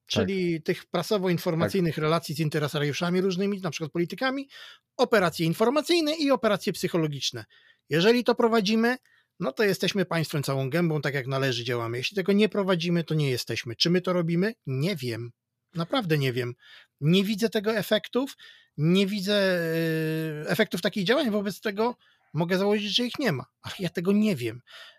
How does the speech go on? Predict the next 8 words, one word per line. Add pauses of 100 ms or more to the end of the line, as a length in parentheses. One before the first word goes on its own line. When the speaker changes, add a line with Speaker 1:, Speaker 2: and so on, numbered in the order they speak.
(280)
Speaker 1:
Na
pewno
jeśli
chodzi,
bo
ja
mówię,
ym,